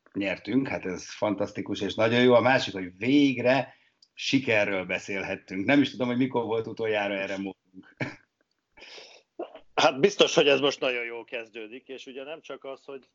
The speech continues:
Speaker 2: hogy végre, ö, sikerről beszélhetünk, ami az utóbbi időben nem mindig adatott meg, de végre olyan sikerről beszélhetünk, hogy az oroszokat világversenyen megvertük, ami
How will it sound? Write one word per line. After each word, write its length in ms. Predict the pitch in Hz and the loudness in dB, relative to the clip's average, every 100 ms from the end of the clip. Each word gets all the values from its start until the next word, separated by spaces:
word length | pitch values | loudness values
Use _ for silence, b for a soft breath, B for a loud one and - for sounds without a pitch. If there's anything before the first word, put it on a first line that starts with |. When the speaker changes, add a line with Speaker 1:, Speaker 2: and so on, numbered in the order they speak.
| 139 _ _ _ _ | _ _ _ _ _
Speaker 2:
hogy 200 | - 120 | -20 -18
végre, 480 | 120 143 131 135 123 139 | -14 -12 -10 -6 -6 -8
ö, 240 | 110 131 | -12 -14
sikerről 460 | - 156 135 123 120 | -14 -14 -10 -10 -8
beszélhetünk, 680 | 123 - 127 120 - 131 | -8 -8 -10 -10 -10 -14
ami 160 | 131 123 | -12 -12
az 100 | 120 | -12
utóbbi 320 | 131 127 120 | -14 -14 -12
időben 260 | 123 120 113 | -10 -10 -10
nem 120 | 117 | -10
mindig 260 | 120 113 113 | -14 -12 -10
adatott 380 | 110 107 113 - | -8 -10 -12 -12
meg, 240 | 117 135 | -12 -8
de 260 | 131 123 - _ _ _ _ | -4 -6 -6 _ _ _ _
végre 320 | 113 147 131 | -6 -4 -4
olyan 220 | 143 175 139 | -4 -6 -10
sikerről 440 | - 131 135 127 | -12 -10 -10 -8
beszélhetünk, 640 | 123 120 - 139 - 151 | -10 -10 -10 -14 -14 -16
hogy 100 | 143 | -14
az 100 | 135 | -14
oroszokat 760 | 156 175 147 117 123 - 135 - | -12 -8 -8 -8 -12 -10 -12 -10
világversenyen 840 | 127 127 104 110 120 - 123 117 | -10 -6 -6 -6 -8 -10 -12 -12
megvertük, 680 | 117 104 104 98 _ 135 139 _ _ _ _ _ - | -10 -10 -10 -10 _ -16 -16 _ _ _ _ _ -12
ami 500 | 120 127 135 139 | -8 -6 -6 -8